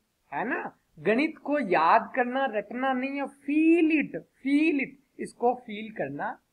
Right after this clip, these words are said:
है दोस्तों। तो देखिए दोस्तों, अगला प्रश्न मैं आपके सामने एक अच्छा सा प्रश्न लिखता हूँ भाई, x cube, x cube plus x square y plus x वाई square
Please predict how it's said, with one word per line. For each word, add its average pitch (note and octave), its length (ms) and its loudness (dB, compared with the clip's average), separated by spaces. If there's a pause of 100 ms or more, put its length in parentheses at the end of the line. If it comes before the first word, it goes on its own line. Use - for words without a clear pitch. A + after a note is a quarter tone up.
(140)
है A#3 160 2
दोस्तों। A#2 380 -16
तो - 420 -8
देखिए F#3+ 340 -4
दोस्तों, A#2+ 300 -12 (460)
अगला D4 320 8
प्रश्न G3+ 360 -2
मैं A3 180 -2
आपके F3 360 0
सामने E3+ 380 -6 (360)
एक B3 220 0
अच्छा C#4+ 320 -2
सा B3 220 0
प्रश्न G#3 300 -8 (160)
लिखता A3 400 -8
हूँ G#2 220 -14 (460)
भाई, F3 220 -2 (240)
x A#3 240 -2
cube, D4 400 -6 (580)
x A#3+ 260 -2
cube C#4 300 -6 (520)
plus D4+ 300 0 (200)
x - 260 2 (120)
square B3+ 540 -2 (180)
y F#3+ 300 0 (540)
plus C#4+ 340 -2 (380)
x - 300 -6
वाई D#3+ 540 -2
square C4 500 -8